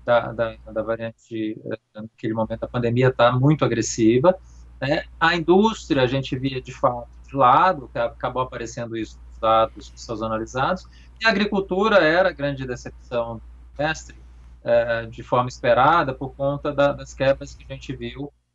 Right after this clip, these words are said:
nas produções, especificamente de milho, que tem um peso muito grande no segundo trimestre, é algodão e café, né? Mas milho tem um peso bastante forte com a quebra que teve por conta da seca, eh,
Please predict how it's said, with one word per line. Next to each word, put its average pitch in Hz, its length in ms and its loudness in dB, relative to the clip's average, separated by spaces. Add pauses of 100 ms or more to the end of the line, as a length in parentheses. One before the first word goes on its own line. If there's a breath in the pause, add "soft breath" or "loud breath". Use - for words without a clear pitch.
(180)
nas 131 260 -2
produções, 131 720 -4
especificamente 131 800 -4
de - 140 -10
milho, 135 400 0
que - 80 -14
tem - 140 -20
um - 40 -20
peso 117 320 -4
muito 135 240 -4
grande 127 560 0 (320)
no 123 120 -6
segundo - 260 -6 (100)
trimestre, 151 800 -2
é 139 60 2
algodão 139 540 2
e 156 40 -6
café, 127 480 -2 (200)
né? 131 40 -12
Mas 120 240 -6
milho 127 160 -8
tem - 280 -20
um - 40 -20
peso 127 200 -12
bastante 131 400 -8 (160)
forte 123 360 0
com - 80 -4
a 131 80 -4
quebra 139 460 2 (280)
que 151 120 -4
teve 127 340 -2
por 123 140 -12
conta 127 240 -6
da 127 120 -4
seca, 123 720 -4
eh, 120 240 0